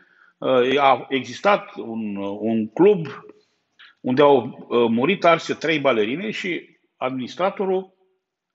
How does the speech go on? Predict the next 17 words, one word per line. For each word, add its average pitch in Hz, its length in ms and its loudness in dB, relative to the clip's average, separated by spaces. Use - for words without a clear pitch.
are 135 220 -4
vreo 127 180 -6
zece 143 260 -6
ani 135 120 -4
de 131 100 -4
executat. 120 600 -4
La 135 100 2
fel 185 220 2
a 165 100 4
luat 160 220 -2
și - 260 -10
itemistul, 143 640 -6
cel 151 180 -10
care 143 180 -8
trebuia 131 220 -10
să - 140 -20
facă, 127 460 -10